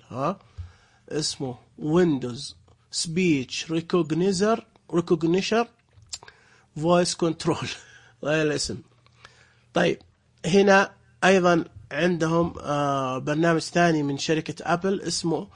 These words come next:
أبل أسيست-، أسيستيف تاتش فويس كنترول، و، آه، وظيفته هو أيضا استخدام الأجهزة دون الحاجة إلى، آه، آه، اللمس المباشر.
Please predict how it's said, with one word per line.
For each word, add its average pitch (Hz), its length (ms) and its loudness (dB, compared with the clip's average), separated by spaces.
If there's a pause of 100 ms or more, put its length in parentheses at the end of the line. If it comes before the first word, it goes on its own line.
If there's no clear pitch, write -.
(380)
أبل 160 560 2
أسيست-، - 580 -10
أسيستيف - 520 -4
تاتش - 540 0 (400)
فويس 156 380 0
كنترول، 143 540 0 (460)
و، 156 420 0 (580)
آه، 151 640 -2
وظيفته 165 720 2
هو 170 640 2
أيضا 151 400 0
استخدام 156 600 0
الأجهزة 143 560 -4
دون 143 240 -2
الحاجة 139 720 -2
إلى، 135 580 -4
آه، 123 640 -4
آه، 110 540 -8
اللمس 135 460 -4
المباشر. 123 760 -6